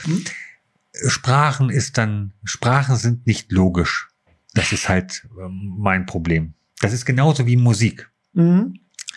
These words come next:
Speaker 2: Musik ist, äh, für mich nicht logisch gewesen.
Speaker 1: Aber Musik hat, äh, leider viel mit Logik zu tun.
Speaker 2: Aber für mich war es halt, mi-, mir, mir erschloss sich die Logik da nicht.
Speaker 1: Mhm.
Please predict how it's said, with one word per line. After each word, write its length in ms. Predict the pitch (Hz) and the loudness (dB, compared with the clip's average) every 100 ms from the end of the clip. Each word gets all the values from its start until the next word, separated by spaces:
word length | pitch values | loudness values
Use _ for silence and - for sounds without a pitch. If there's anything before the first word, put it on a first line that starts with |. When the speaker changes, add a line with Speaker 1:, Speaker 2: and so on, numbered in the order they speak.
| - - - | -10 -10 -4
Speaker 2:
Musik 440 | 107 101 131 147 139 | 0 2 2 0 2
ist, 400 | 139 127 - - | 0 0 -4 -6
äh, 440 | 113 107 101 101 | -2 -2 -2 -4
für 140 | - 123 | 0 2
mich 200 | 127 127 | 2 0
nicht 180 | 120 123 | 0 2
logisch 320 | 120 92 - | 2 2 0
gewesen. 400 | 82 80 - - _ _ _ _ - - | -2 -4 -6 -16 _ _ _ _ -20 -6
Speaker 1:
Aber 220 | - 127 | 0 2
Musik 260 | 131 139 147 | 4 4 2
hat, 140 | 156 - _ _ | -4 -6 _ _
äh, 120 | - - | -4 0
leider 540 | 139 135 190 131 104 120 123 | 2 4 4 2 -2 -12 -16
viel 280 | - 147 | -4 0
mit 200 | 135 123 | 0 0
Logik 320 | 123 120 120 - | 0 -2 -4 -8
zu 80 | |
tun. 280 | 120 113 104 - - - - - - | -6 -6 -8 -12 -12 -10 -10 -12 -8
Speaker 2:
Aber 160 | - 117 | -2 0
für 120 | - | 2
mich 240 | 127 139 - | 2 2 2
war 120 | 120 | 2
es 100 | 120 | 2
halt, 200 | 113 104 | 0 -2
mi-, 220 | 117 117 | -2 2
mir, 280 | 123 131 131 | 4 4 4
mir 180 | 135 120 | 4 2
erschloss 400 | 120 - 120 - | 0 -2 -2 -2
sich 140 | 107 | -4
die 100 | 104 | -2
Logik 360 | 90 90 85 - | 2 2 0 -4
da 100 | 80 | -4
nicht. 180 | 80 139 | 2 4
Speaker 1:
Mhm. 320 | 143 170 | 4 2